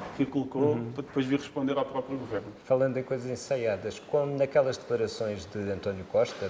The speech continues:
Speaker 2: muito, muito, muito duras para com Hugo Santos Mendes, diria que aquilo é mesmo para Hugo Santos Mendes ou para Pedro Nuno Santos?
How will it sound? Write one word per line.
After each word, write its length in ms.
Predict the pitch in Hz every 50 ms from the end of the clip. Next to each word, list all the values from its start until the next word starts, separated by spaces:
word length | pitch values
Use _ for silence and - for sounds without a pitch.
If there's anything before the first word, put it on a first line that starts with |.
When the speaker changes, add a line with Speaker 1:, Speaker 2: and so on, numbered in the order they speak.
| 90 95
Speaker 2:
muito, 380 | 107 113 120 113 101 - - 101 92 87 85 80 78
muito, 280 | 87 101 120 117 - 113
muito 140 | 107 101 - -
duras 320 | 107 104 98 98 90 -
para 440 | - - - 95 95 90 92 90 82 - -
com 200 | - 98 95 95
Hugo 580 | 92 92 98 101 95 90 95 90 87 87 87 82 80
Santos 360 | 82 - - 98 95 - - -
Mendes, 360 | 101 107 113 113 - - - - - - - - - - -
diria 260 | 147 165 165 151 143
que 420 | 139 - - - 127 127 123 123 113
aquilo 280 | 110 - - 131 123
é 60 | 120 117
mesmo 320 | 117 117 120 - 117 110
para 160 | - - 113
Hugo 140 | 113 107 104
Santos 300 | - - 110 104 - -
Mendes 300 | 104 107 147 196 170 -
ou 120 | - 131
para 100 | 98 101
Pedro 300 | 101 98 - 90 85 90
Nuno 200 | 92 85 85 90
Santos? 520 | 90 - - - 87 82 80 - - -